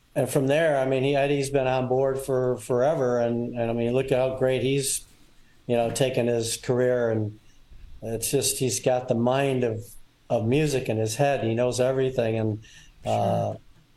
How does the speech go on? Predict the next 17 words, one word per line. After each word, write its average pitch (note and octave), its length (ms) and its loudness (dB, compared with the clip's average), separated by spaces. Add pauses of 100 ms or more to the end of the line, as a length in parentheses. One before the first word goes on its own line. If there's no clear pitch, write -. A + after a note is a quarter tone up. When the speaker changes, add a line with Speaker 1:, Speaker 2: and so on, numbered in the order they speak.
(260)
Speaker 1:
he D3 100 2
was D#3+ 180 0
just D#3 220 -2
there D3+ 260 2
for D#3 300 2
it D3 100 -4
too. F3+ 300 2
And B2 140 0
I, B2 100 2
we, B2 200 -2
I'm B2 240 0
gracious C3+ 500 0
for A2+ 260 0
them A#2+ 440 -2
being A#2+ 280 0
friends, B2+ 520 -2
uh, A#2+ 160 -4